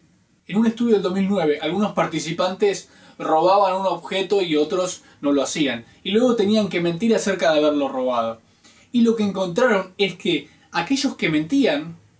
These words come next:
y decían no haberlo robado cuando sí lo habían tomado, tenían un periodo inicial en el cual sus pupilas se dilataban,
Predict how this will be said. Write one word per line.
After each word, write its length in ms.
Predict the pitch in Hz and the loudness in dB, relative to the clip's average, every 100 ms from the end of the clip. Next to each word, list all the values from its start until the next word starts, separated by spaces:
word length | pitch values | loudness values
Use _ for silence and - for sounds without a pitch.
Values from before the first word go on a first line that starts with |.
| _ - | _ -8
y 80 | |
decían 320 | 139 - 196 175 | -6 0 0 2
no 60 | |
haberlo 300 | 175 170 170 | 2 4 2
robado 440 | 147 185 202 143 - | 2 2 4 2 -2
cuando 240 | 123 117 | -10 -12
sí 160 | - 196 | -6 0
lo 80 | |
habían 240 | 175 175 170 | 2 0 -2
tomado, 480 | 190 170 131 135 - _ - - | -2 0 -2 -4 -10 _ -20 -12
tenían 320 | - 208 254 240 | -2 2 4 4
un 120 | 226 | 2
periodo 580 | - 208 196 226 262 247 | 2 0 2 0 0 0
inicial 380 | 180 165 220 | -2 -2 0
en 100 | 214 | 0
el 140 | 165 151 | -2 -2
cual 320 | 202 226 226 - | 0 0 -2 -8
sus 200 | - 208 - | -10 -8 -8
pupilas 520 | 180 175 240 247 202 | -12 -2 2 2 0
se 200 | - 196 | -2 -2
dilataban, 720 | 170 170 156 - 123 120 117 | 0 0 0 0 -2 -4 -8